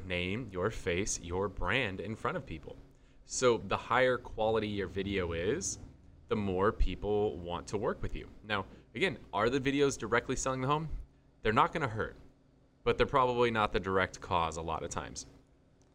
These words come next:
But you look at some of my good buddies like Seth O'Byrne here in San Diego, Tim Smith up in Orange County, like, their listing videos are fucking crazy.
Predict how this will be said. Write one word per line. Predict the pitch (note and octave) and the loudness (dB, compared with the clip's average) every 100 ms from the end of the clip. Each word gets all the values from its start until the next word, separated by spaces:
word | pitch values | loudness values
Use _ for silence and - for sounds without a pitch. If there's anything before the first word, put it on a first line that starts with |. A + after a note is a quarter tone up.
| - | 0
But | C#3+ A#2+ G#2+ - - _ - | 6 6 6 -2 -20 _ 0
you | B2 C3 | 4 6
look | A#2+ A#2+ | 4 6
at | A2 G#2 G2+ F#2+ - - - _ - | 8 10 8 4 -4 -20 -20 _ -6
some | - A#2 | -2 0
of | A2 | 4
my | G#2 G2+ G2 F2+ | 6 6 4 2
good | G2+ G#2 | -2 2
buddies | G#2 G2+ | 2 2
like | G2 F2+ | 0 0
Seth | - A2+ G#2+ | 2 2 2
O'Byrne | F#2+ G#2 G2+ | 2 2 2
here | G2+ G2 | 2 -2
in | F#2 | -2
San | - F2 | -2 -2
Diego, | F2+ A2 A2 G#2 | 2 2 2 0
Tim | - G2+ | 0 -2
Smith | - G#2 G2+ | -2 -2 0
up | G2 F#2 | -2 -2
in | |
Orange | F2+ F2 - | -2 -4 0
County, | C#3 C#3 G2+ | 2 2 2
like, | F#2+ - - _ - | 0 0 -12 _ -12
their | F#2+ A2+ D3+ | 2 6 6
listing | A#2+ G#2+ - D3+ | 6 4 4 2
videos | E3 E3+ E3+ - - | 4 4 2 -4 -2
are | G2+ | 0
fucking | G2 - G2+ G2+ F2+ | 0 -2 -2 -4 -4
crazy. | - F2+ E2+ - | 0 0 -2 -8